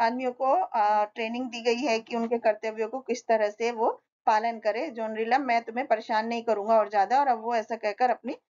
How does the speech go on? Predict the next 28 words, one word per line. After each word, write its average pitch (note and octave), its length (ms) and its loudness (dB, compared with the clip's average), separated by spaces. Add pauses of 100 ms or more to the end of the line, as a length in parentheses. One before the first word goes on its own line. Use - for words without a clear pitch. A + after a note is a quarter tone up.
(120)
दूसरी C4 260 -2
बेटी A3+ 280 0
के A3+ 100 -8
पास - 280 2
चला G3+ 240 0
जाता E3+ 260 -2
है E3 40 0
उसे F3+ 180 -10
छोड़कर। F3 460 -10 (460)
और D4 100 4
उसके F4 280 -2
जो F#4 420 2 (280)
घोड़े C4 340 0
होते C#4 320 -2
हैं, G3+ 320 -4 (280)
वे A#3+ 160 2
being B3+ 340 0
saddled, G#3+ 600 -2 (520)
saddled C4 300 0
मतलब D4+ 400 -2 (200)
उनकी C4 300 -14
वो C4+ 180 -4
तैयार A#3 400 0
करता A#3+ 260 -4
है, A#3+ 60 2
काठी A#3+ 320 -4
कसता A#3+ 340 -4
है, B3 280 -2